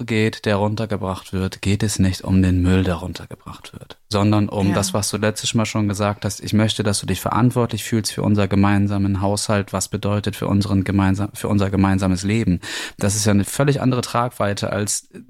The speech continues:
Speaker 1: diese Tüte soll von Stockwerk zwei in die schwarze Tonne.
Speaker 2: Ja.
Speaker 1: So. Und dass wir da einfach auch nochmal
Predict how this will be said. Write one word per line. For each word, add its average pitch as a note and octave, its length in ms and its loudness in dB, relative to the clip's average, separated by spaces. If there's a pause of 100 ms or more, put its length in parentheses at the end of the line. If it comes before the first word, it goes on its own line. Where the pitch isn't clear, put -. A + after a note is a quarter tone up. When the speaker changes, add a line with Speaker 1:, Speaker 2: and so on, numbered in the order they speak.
(180)
Speaker 1:
diese A#2+ 540 0
Tüte A#2 280 2
soll G#2+ 360 2
von G#2 440 0
Stockwerk - 560 -4
zwei G#2+ 280 0
in G2+ 160 -2
die G2 60 0
schwarze G2 360 -4
Tonne. A2+ 320 0 (220)
Speaker 2:
Ja. F3+ 240 -2 (200)
Speaker 1:
So. - 320 -6 (540)
Und G#2 160 2
dass F#2+ 180 2
wir A2 100 2
da G#2+ 200 2
einfach G#2+ 440 -4
auch G#2 120 -4
nochmal G#2 480 2